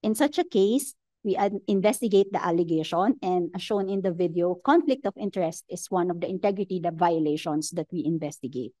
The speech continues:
I will expound more on this topic in our session three later about detecting, investigating, and sanctioning conflict of interest. Um, therefore, for A D B projects, conflict of interest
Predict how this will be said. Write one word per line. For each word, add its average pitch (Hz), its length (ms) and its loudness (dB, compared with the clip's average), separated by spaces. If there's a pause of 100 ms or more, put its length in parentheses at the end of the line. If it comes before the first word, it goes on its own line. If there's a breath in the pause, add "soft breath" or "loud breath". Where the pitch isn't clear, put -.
(140)
I 196 140 2
will 202 180 2
expound 196 560 0
more 202 600 2
on 196 120 -2
this 190 220 -4
topic 190 440 0 (100)
in 196 220 -4
our 175 360 0
session 208 400 0
three 214 260 -2
later 185 520 2
about 170 340 2
detecting, 190 480 -2
investigating, 175 760 0
and 170 120 -2
sanctioning 165 540 -2
conflict 160 480 -6
of 156 120 -10
interest. 147 600 -8 (580)
Um, 196 460 6
therefore, 277 420 6
for 277 140 2
A 269 160 -2 (100)
D 302 160 4
B 220 160 -6
projects, 175 760 -2 (240)
conflict 285 400 4
of 262 160 2
interest 208 640 0